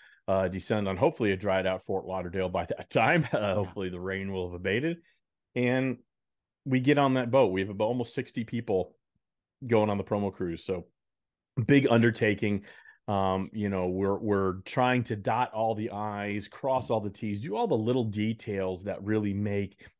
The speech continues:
Speaker 1: an event memorable and special. We, uh, I spent some time earlier this week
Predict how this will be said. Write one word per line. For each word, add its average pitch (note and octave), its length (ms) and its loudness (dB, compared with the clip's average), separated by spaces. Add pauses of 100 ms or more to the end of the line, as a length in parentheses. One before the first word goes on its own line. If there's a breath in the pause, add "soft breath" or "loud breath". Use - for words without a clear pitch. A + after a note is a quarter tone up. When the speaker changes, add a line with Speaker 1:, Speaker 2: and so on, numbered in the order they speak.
Speaker 1:
an G#2+ 140 0
event G2+ 340 0
memorable G2 720 0
and F2 160 -10
special. F#2+ 640 -4 (400 loud breath)
We, G2+ 460 0
uh, F#2+ 260 -6
I G2+ 80 0
spent G#2 400 -2
some G2 160 -4
time G#2 400 -2
earlier G#2 400 2
this F#2+ 240 -6
week A2 420 2